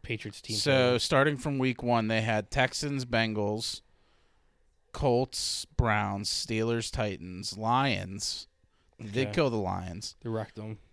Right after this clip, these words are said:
Speaker 2: Cardinals, Seahawks, Browns, Bengals, Chargers, Rams, Jags.
Speaker 1: Yeah.
Speaker 2: Like, that doesn't seem like
Speaker 1: Yeah, they, they look like an amazing team. This
Speaker 2: Like,
Speaker 1: is
Speaker 2: this
Speaker 1: the,
Speaker 2: is the fir-, like,
Speaker 1: this
Speaker 2: uh,
Speaker 1: is the
Speaker 2: the
Speaker 1: first
Speaker 2: Lion-, uh,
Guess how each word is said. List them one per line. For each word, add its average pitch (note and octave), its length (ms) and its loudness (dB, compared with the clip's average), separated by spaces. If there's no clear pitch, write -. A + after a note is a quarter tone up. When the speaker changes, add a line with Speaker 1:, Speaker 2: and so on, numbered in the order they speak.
Speaker 2:
Cardinals, B2+ 720 4
Seahawks, A2 760 0
Browns, G#2+ 540 0
Bengals, G2 640 -4
Chargers, G#2 840 -4
Rams, G2+ 720 -6
Jags. D2+ 640 -10
Speaker 1:
Yeah. F#2+ 360 -12
Speaker 2:
Like, - 100 -14
that F3+ 120 -6
doesn't G#3 240 -4
seem F#3+ 260 -4
like E3+ 180 -4
Speaker 1:
Yeah, C3 200 0
they, B2 120 0
they C3 140 6
look D3 120 8
like C#3 80 4
an B2+ 60 4
amazing A#2+ 320 2
team. A#2 120 -4
This A#2 100 2
Speaker 2:
Like, F#3 120 12
Speaker 1:
is F3+ 40 12
Speaker 2:
this G#3+ 180 10
Speaker 1:
the, A3+ 60 2
Speaker 2:
is G3+ 80 2
the G#3 100 10
fir-, F3 340 8
like, F#3+ 220 8
Speaker 1:
this - 80 6
Speaker 2:
uh, C3+ 60 8
Speaker 1:
is C3+ 60 0
the F#3+ 140 10
Speaker 2:
the G#3+ 80 12
Speaker 1:
first G3 100 12
Speaker 2:
Lion-, A#3 400 10
uh, F#3 100 8